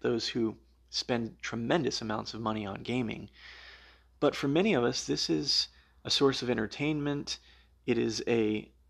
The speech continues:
a small luxury in our, uh, in our average living.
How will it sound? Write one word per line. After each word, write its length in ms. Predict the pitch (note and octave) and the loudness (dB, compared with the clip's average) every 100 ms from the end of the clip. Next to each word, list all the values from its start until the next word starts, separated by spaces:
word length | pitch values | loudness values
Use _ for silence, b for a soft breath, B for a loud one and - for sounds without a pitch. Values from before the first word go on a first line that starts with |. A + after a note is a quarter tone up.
| _ _ _ _ | _ _ _ _
a 80 | B2 | -2
small 400 | - D3+ D#3 D#3 | 0 4 6 6
luxury 540 | C3 C3 A#2 A#2+ A2+ A2+ | 6 4 0 0 2 0
in 240 | - A2+ | -4 -4
our, 380 | G#2+ G#2+ A2+ - - b b b b b b | 0 0 -4 -8 -20 b b b b b b
uh, 240 | A2+ A2+ - | -2 -2 -2
in 120 | C3 | 2
our 260 | A#2 A2+ A2 - _ _ _ | 4 4 0 -8 _ _ _
average 460 | - A2 A#2 G#2 G#2 | 2 2 4 0 0
living. 460 | B2+ C#3+ - - | 2 2 0 -10